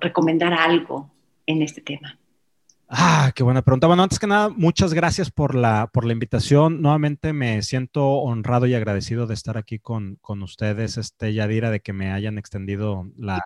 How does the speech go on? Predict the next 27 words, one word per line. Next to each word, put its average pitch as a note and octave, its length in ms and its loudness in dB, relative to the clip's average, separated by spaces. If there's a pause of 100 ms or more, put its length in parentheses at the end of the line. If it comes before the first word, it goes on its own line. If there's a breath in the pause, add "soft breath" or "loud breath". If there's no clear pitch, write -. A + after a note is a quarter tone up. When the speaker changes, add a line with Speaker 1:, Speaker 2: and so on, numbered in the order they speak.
Speaker 2:
la A2 100 -2
oportunidad A#2+ 640 2
de D#3 100 0
compartir D#3 520 -4
esto. F3+ 400 -4 (680 loud breath)
Yo G#3+ 160 2
les A#3+ 220 0
diría, A3 800 -2
este, E3 640 -6 (100)
pues, F3 140 -10 (120)
llevémonos G#3 640 -2
la F#3 140 -4
más F3+ 240 -6
ligera. E3 640 -6
La, D3 240 -8
la D#3+ 180 -6
verdad D#3+ 300 -4
es F3+ 160 -8
que, F#3 320 -6 (400)
o C#3 140 -8
sea, C#3+ 300 -2 (500 soft breath)
ni, D3+ 560 2
ni D#3+ 280 0
el D3+ 160 -2
trabajo E3+ 540 -2
nos F3 160 -6
define E3+ 880 -8